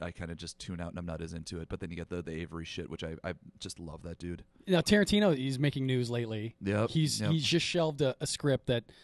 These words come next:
Speaker 2: someone leaked. Uh,
Speaker 1: Mm-hmm.
Speaker 2: he, that's the story we're being told. Someone leaked it.
Speaker 1: Well, shit, I remember back in the day when, uh, I think, I remember when Inglourious Basterds was announced. Christ, what, like,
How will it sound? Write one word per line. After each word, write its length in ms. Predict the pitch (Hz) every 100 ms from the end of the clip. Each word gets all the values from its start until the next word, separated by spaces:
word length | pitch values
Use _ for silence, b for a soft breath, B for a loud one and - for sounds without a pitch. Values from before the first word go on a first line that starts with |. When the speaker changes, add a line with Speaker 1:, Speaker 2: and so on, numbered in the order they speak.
| b
Speaker 2:
someone 520 | - 202 220 196 151
leaked. 420 | 143 117 - - b b b b -
Uh, 220 | 131 117
Speaker 1:
Mm-hmm. 200 | 117 233
Speaker 2:
he, 280 | 160 147 165
that's 240 | 160 160
the 100 | -
story 320 | 160 - 185 170
we're 140 | 147
being 240 | 139 131
told. 380 | 117 139 110 87
Someone 340 | - 170 202 143
leaked 260 | 127 -
it. 140 | 120 117
Speaker 1:
Well, 80 | 127
shit, 180 | - 190
I 40 |
remember 260 | 151 185 127
back 240 | 92 98
in 40 | 98
the 80 |
day 200 | 92 110
when, 240 | 143 95 92
uh, 240 | 85 85
I 60 | -
think, 200 | 139 131 -
I 60 |
remember 180 | 117 156
when 200 | 101 87
Inglourious 340 | 95 - 92 98
Basterds 680 | - 73 151 - 175 - - b b -
was 240 | 104 95
announced. 500 | 98 95 92 92 -
Christ, 500 | - 85 139 107 -
what, 160 | 104 -
like, 260 | 90 85